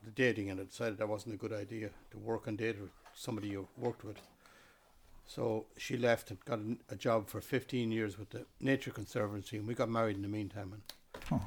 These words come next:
Speaker 1: it's the best thing I ever did in my life, anyway.
Speaker 2: Did you know that, uh, you had a connection when she was at
Speaker 1: When,
Speaker 2: the
Speaker 1: as
Speaker 2: Dublin?
Speaker 1: soon as I saw her.
Speaker 2: <laughs> That's why you
Speaker 1: Yeah,
Speaker 2: hired her.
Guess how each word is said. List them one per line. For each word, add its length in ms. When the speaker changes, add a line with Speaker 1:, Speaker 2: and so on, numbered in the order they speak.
Speaker 1:
it's 120
the 60
best 220
thing 140
I 100
ever 120
did 120
in 60
my 120
life, 280
anyway. 220
Speaker 2:
Did 120
you 60
know 220
that, 180
uh, 280
you 80
had 80
a 40
connection 520
when 200
she 120
was 60
at 80
Speaker 1:
When, 80
Speaker 2:
the 60
Speaker 1:
as 80
Speaker 2:
Dublin? 180
Speaker 1:
soon 80
as 40
I 120
saw 220
her. 80
Speaker 2:
<laughs> 120
That's 260
why 60
you 60
Speaker 1:
Yeah, 60
Speaker 2:
hired 200
her. 180